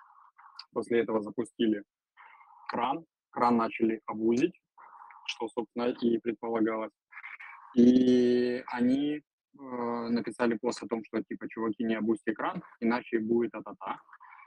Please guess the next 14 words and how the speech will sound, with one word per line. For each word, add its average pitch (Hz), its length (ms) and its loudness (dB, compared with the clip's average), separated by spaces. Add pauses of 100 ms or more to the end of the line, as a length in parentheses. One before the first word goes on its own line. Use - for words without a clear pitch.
(360)
И 123 380 6
повысили, 123 800 4 (120)
каждому 113 380 2
раскинули, 113 840 -2 (140)
кто - 180 -8
в 107 80 -4
актив 107 300 -4
сети, 101 420 -4 (640)
кого 117 220 2
выбрали 107 540 4 (400)
по 110 260 -6 (100)
формам 127 540 0
и 127 100 2
добавили 110 640 0